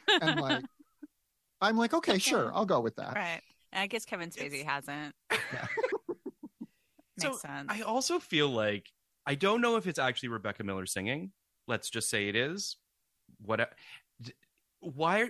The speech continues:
Speaker 3: why must we hear every song in its entirety in this
Speaker 2: <laughs>
Speaker 3: movie?
Speaker 2: Well, I do wonder if there was, like, 'cause I don't know anything about the original script for this film or
Speaker 3: Right.
Speaker 2: anything, but I do wonder if it was, like, they decided to kind of graft two plots together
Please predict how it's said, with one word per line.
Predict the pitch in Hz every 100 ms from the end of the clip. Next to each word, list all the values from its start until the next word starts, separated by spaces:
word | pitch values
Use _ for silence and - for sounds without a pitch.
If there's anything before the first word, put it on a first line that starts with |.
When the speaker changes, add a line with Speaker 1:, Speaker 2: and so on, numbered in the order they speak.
| 180
Speaker 3:
why | 170 196
must | 233 220 -
we | 185 151
hear | - 147 135 135 127 -
every | 135 127 139
song | 131 - 117 120 117 107 -
in | 117
its | 117 127
entirety | - 120 120 156 175
in | 185
this | -
Speaker 2:
<laughs> | 196
Speaker 3:
movie? | 220 240 247 - - _ _ -
Speaker 2:
Well, | 370
I | 403
do | 403 480 494
wonder | 440 415 381
if | 262 -
there | 233 214
was, | 202
like, | 202 175 - - -
'cause | - 220
I | 202
don't | 233 247
know | 240
anything | 214 196
about | 165 147
the | 151
original | 151 156 131
script | - - 175 -
for | 160
this | 170
film | - 165 151
or | 151
Speaker 3:
Right. | 147
Speaker 2:
anything, | 185 156 151
but | 151 139 _ - _
I | - 196
do | 190 294 294
wonder | 262 254
if | 196 190
it | - 165
was, | 165 165
like, | 151 147 147
they | 156
decided | 156 - 165 165 156
to | - 143 139 - _ _ _
kind | - 160
of | 151 - -
graft | 165 156 151 - - -
two | - 170
plots | - 147 143 -
together | - 139 139 165 196 226